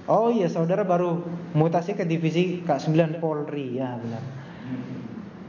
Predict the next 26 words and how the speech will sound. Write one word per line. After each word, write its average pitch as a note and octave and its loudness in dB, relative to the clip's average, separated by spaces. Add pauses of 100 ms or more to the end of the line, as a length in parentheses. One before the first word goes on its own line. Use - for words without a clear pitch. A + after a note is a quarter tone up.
Ini G3+ 6
Ana F3 2
baru D#3 2
membaca D#3 2
tafsirannya D#3 2
di C#3 4
akhir-akhir. B2+ 2
Hah? E2+ 2 (1120)
Ini D3 6
apa F3+ 2
K - -4 (120)
G C#3 0
ini? C3 -4 (240)
K - -4
sembilan. C3+ 0 (240)
Oh, E3+ -8 (280)
divisi C#3+ 0
mengajari D#3 6
anjing C#3+ -4
pelacak, D3 2
anjing D3 0
pemburu. C#3 2
Oh D3 4
iya, A#2 2
ya. - -10 (580)
Saya D#3+ 4